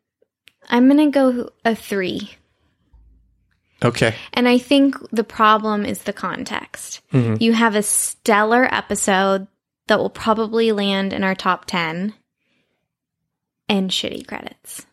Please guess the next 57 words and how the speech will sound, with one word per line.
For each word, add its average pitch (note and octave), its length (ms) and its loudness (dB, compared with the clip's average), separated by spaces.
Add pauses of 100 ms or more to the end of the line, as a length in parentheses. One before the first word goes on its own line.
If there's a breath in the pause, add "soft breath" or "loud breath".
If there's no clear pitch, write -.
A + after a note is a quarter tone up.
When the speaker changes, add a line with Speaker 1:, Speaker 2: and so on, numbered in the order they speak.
Speaker 2:
Yeah, D3 380 2
that's, C#3 260 2
and B2+ 180 2
that's B2 200 0
also A#2+ 320 4
might A2 220 2
be A2 100 4
why G#2 260 4
we're G#2 100 4
a G#2 40 2
little G#2 240 0
let G2+ 180 4
down, A#2+ 180 4
just F#2 120 -4
because G#2+ 220 0
the - 200 0
episode G#2 380 0
was G2 140 -4
so G2 160 -2
good. G2+ 340 0 (480)
Speaker 1:
Ex-, G#3+ 240 0
yeah, G#3 340 0
that's G3 220 -6
what G3 80 -4
I'm G3 100 -2
trying F#3 180 -8
to F3 60 -8
say. - 160 -6
Speaker 2:
You A#2+ 80 4
know, B2+ 280 0
and G#3+ 120 2
a A2+ 60 4
lot A2+ 120 4
of A2 60 0
Speaker 1:
Exactly. B2+ 200 2
Speaker 2:
times, A2 140 0
sometimes A2+ 440 0
the B2+ 60 2
credits A#2 320 2
are A2 40 0
better G#2 220 2
than G#2+ 100 0
the G#2+ 100 2
episode A2+ 360 0
itself. - 500 -2 (280)
Speaker 1:
Right. G3+ 260 -4
We A3+ 140 0
Speaker 2:
Which A#3 100 6
Speaker 1:
haven't A#3 320 0
yet G#3+ 320 0 (1000)
Speaker 2:
talked A2+ 260 0
about F2+ 180 -2
that - 160 -2
Speaker 1:
go- - 80 -8
Speaker 2:
part, - 240 -14 (100)
that G2+ 180 0
segment. - 480 -4